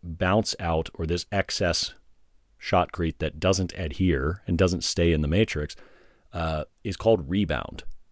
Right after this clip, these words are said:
'cause it rebounds out. These are, like, little chunks of gravel and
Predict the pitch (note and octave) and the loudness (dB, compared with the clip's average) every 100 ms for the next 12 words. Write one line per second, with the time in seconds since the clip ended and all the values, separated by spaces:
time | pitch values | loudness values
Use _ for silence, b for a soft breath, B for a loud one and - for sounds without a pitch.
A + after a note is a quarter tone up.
0 | - D#2 - E2 B2 G#2+ G#2 F#2+ F2 A#1+ | -12 -8 0 6 6 6 2 2 0 -2
1 | - - - - - _ _ - F#2+ G2+ | -8 -12 -14 -14 -18 _ _ -2 2 4
2 | G2 F#2 F#2 E2+ E2+ F2+ G2+ - G#2 B2 | 4 4 0 0 -2 0 0 0 4 6
3 | B2 F2 C2+ C2 - D2+ D#2 | 6 4 0 -2 -4 -4 -4